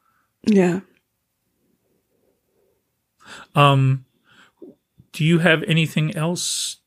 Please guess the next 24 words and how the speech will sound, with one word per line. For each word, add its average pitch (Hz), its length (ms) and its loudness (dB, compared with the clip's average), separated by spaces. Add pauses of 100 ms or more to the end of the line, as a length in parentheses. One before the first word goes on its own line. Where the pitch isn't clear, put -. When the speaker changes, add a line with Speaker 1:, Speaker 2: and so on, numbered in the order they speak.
(120)
Speaker 2:
to 135 220 0
chat 147 340 0
about, 156 500 -2
um, 131 300 -2
this 151 180 -4
particular 202 540 0
episode? 247 480 -2 (1040)
Speaker 1:
No, 277 300 6
I 240 80 6
think 240 380 0 (360)
we 226 280 2
covered 240 440 0
it. 214 220 -2
I, 220 300 -2 (880)
um, 208 540 0
thanks 240 300 -2
for 214 200 2
letting 208 380 4
me, 202 300 2 (880)
uh, 151 560 -2 (360)
vent 202 580 0 (580)
<laughs> - 600 0
about, - 640 -2 (500)
uh, 214 460 -2